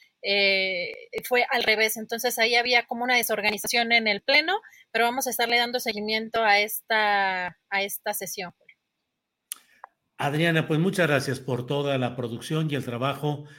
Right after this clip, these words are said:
Speaker 2: para tener listo y activo este programa de hoy. Gracias a la audiencia por acompañarnos y a preparar el siguiente programa. Gracias, Adriana.
Speaker 1: Gracias a todos. Muy buenas tardes. Provecho.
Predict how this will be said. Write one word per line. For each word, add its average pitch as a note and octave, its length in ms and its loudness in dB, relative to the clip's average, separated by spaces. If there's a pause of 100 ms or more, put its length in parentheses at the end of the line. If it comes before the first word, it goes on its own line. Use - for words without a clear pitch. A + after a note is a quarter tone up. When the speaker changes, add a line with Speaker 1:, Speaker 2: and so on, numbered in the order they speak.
(220)
Speaker 2:
para A2 680 -4
tener A#2+ 480 -4
listo C3 640 -6
y G#2 100 -10
activo C#3 580 -6
este B2+ 300 -8
programa C3 480 -6
de D3+ 100 -2
hoy. A3 480 2 (280)
Gracias D3+ 480 0
a C3 120 0
la B2+ 120 2
audiencia D#3 640 2
por C3+ 140 0
acompañarnos F#3+ 880 2 (280)
y B2 140 -12
a A2+ 180 -12
preparar D3 640 -6
el B2 140 -10
siguiente B2+ 400 -6
programa. E2 540 -18
Gracias, C#3+ 460 -6
Adriana. A2+ 460 -8 (480)
Speaker 1:
Gracias D4 320 -4
a C#4 60 2
todos. C#4 500 0
Muy B3+ 120 -8
buenas B3+ 320 -4
tardes. A3+ 380 -2
Provecho. G#3 500 -6